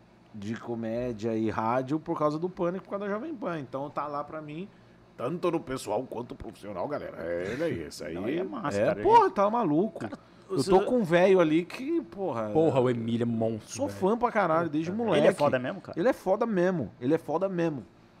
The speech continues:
Speaker 3: Mas
Speaker 1: E eu
Speaker 3: no
Speaker 1: fico
Speaker 3: pro-, tanto
Speaker 1: puto.
Speaker 3: no profissional quanto no pessoal,
Speaker 1: É,
Speaker 3: igual eu
Speaker 1: tanto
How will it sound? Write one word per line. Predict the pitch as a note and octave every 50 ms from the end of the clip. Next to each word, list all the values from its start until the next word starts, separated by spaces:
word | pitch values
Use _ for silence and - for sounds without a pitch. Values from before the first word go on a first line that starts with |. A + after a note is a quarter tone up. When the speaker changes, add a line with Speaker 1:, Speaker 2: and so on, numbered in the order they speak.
| - _ _ - - - -
Speaker 3:
Mas | - C#3+ D3 E3
Speaker 1:
E | C#3+
eu | E3
Speaker 3:
no | F#3+ F3
Speaker 1:
fico | F3 - B3+
Speaker 3:
pro-, | -
tanto | - A3+ A3 C4 A3+ -
Speaker 1:
puto. | A#3+ G#3
Speaker 3:
no | G3+
profissional | G3+ B3 A3+ - - G#3+ G3+ F#3+
quanto | - G3 F#3+
no | F#3
pessoal, | - - E3 - - D3 E3 A#3 B3+
Speaker 1:
É, | -
Speaker 3:
igual | C3 C#3+ C#3 C3
eu |
Speaker 1:
tanto | A#2+ D#3+ F3 G3